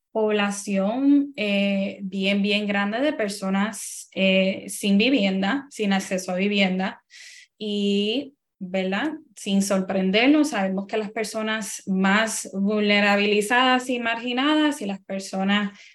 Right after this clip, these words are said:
que, ¿verdad? Tienen menos acceso a la vivienda,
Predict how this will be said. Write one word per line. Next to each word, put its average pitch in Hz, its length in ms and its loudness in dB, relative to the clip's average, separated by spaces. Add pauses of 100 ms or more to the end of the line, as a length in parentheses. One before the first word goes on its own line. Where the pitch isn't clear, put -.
(380)
que, 202 580 4 (120)
¿verdad? 196 360 -4
Tienen 214 580 0
menos 220 380 2
acceso 220 960 -2
a 202 120 2
la 196 140 4
vivienda, 226 840 0